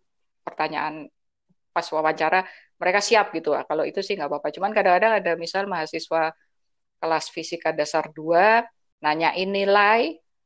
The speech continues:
"Bu, kok nilai saya B sih?" Dan itu via W A jam sembilan malam.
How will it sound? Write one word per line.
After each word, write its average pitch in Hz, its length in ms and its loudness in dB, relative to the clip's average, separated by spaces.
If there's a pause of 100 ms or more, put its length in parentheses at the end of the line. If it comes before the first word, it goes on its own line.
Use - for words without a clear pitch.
(160)
"Bu, 269 220 0
kok 185 200 4
nilai 240 280 4
saya 285 540 4 (440)
B 220 260 8
sih?" 285 260 2 (600)
Dan 190 220 2
itu 262 560 0 (360)
via 202 280 2
W 185 320 2
A 247 300 4 (160)
jam 226 240 2
sembilan 196 500 0
malam. 196 480 4